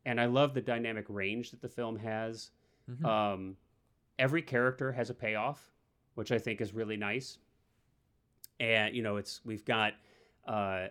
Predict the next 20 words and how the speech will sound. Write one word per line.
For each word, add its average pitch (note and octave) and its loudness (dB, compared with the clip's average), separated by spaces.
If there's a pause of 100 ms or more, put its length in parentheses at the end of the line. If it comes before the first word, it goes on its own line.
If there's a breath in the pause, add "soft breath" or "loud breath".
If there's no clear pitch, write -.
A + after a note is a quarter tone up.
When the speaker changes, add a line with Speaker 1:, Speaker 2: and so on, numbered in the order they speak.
(100)
Speaker 1:
this B2 -8
is A2+ -8
horrible. A#2 2
I'm G2+ 0
gonna G2+ -2
forget G#2+ -4
the G2 -6
character's G#2 -2
name, G#2 -2
but, G#2 0
you A2+ -4
know, G2+ -2
his, G#2+ -6
his, A2+ -4
it's B2+ -2
almost G#3+ 2
like F3 -2
a B2+ -4
buddy B2+ 2
cop G#2 -2